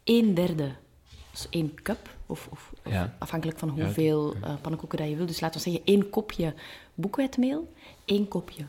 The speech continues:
Speaker 1: kokosmeel en één kopje glutenvrij bakmeel. Dat is gewoon van dat wit meel.
Speaker 2: Nog eens.
Speaker 1: Eén kopje boekweitmeel, één kopje kokosmeel,
Speaker 2: Kokosmeel.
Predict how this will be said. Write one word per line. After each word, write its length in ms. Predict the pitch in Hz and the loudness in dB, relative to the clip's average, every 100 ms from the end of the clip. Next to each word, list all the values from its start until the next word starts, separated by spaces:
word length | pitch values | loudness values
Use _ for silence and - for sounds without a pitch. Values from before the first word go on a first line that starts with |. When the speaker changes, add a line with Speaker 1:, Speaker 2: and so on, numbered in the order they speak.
| - _ | -14 _
Speaker 1:
kokosmeel 680 | - 262 285 - 269 285 294 - - - | 0 2 0 0 0 0 -4 -10 -20 -20
en 180 | - 160 | -6 -4
één 300 | - 196 214 | 0 0 0
kopje 380 | - 202 202 208 - | -4 -6 -6 -6 -10
glutenvrij 600 | - 180 180 165 151 147 | -2 -2 0 -4 -4 -4
bakmeel. 440 | - 147 - 143 131 - _ | -6 -8 -2 -2 -2 -8 _
Dat 80 | |
is 60 | - | -10
gewoon 180 | - 147 | -6 -6
van 100 | 143 | -6
dat 120 | 135 | -6
wit 280 | 135 156 - - - | -4 -4 -8 -20 -8
meel. 160 | 165 151 | -2 2
Speaker 2:
Nog 140 | 107 | 2
eens. 240 | 90 - - - - - - - _ _ - | 2 -4 -10 -20 -20 -20 -20 -20 _ _ -16
Speaker 1:
Eén 200 | - 175 | 0 2
kopje 260 | 156 156 156 | 2 -2 0
boekweitmeel, 680 | 151 233 277 262 254 262 285 - - _ | 0 2 0 2 2 2 0 -6 -20 _
één 220 | 160 151 - | -4 -4 -6
kopje 300 | - - 143 110 - | -10 -8 -8 -8 -4
kokosmeel, 760 | 214 220 - 302 - 269 330 370 | -4 -2 -4 -4 2 2 2 0
Speaker 2:
Kokosmeel. 720 | - 101 113 - 113 120 | -2 -2 -6 -2 -2 -2